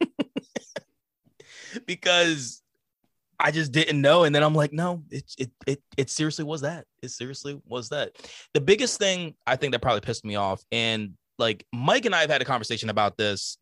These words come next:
and Mike was like, "I can't wait to s-, to show this to Alex," into which I know Alex has seen this. My reaction, being a novice to the Moon Knight, um, like, world, when Steven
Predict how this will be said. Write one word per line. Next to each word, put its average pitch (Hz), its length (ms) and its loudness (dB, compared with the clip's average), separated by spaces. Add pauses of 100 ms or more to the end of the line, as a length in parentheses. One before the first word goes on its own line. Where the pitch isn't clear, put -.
and 110 400 0
Mike 123 220 4
was 127 120 2
like, 120 120 4
"I 120 40 2
can't 135 220 -2
wait 123 140 -4
to 120 60 -6
s-, - 260 -8
to 113 180 2
show 127 260 2
this 117 140 0
to - 160 -2
Alex," 113 280 0
into 127 120 -6
which 127 140 0
I 123 80 4
know 120 100 2
Alex 113 240 2
has 98 120 -12
seen 117 160 -8
this. 95 160 -8 (340)
My 135 300 4
reaction, 123 1000 0
being 185 280 2
a 175 80 2
novice 151 760 0 (100)
to 147 140 2
the 135 80 2
Moon 135 320 2
Knight, 123 340 2 (400)
um, 113 400 2
like, 101 220 -2
world, 107 400 2 (880)
when 123 680 2
Steven 160 800 0